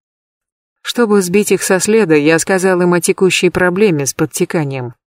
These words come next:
Райан играл кончиками её волос, накручивая их на палец.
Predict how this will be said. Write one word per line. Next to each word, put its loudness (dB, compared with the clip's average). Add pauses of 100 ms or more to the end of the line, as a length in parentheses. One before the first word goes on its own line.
(380)
Райан 2
играл 2
кончиками 0
её 2
волос, 0
накручивая -2
их -6
на -2
палец. -8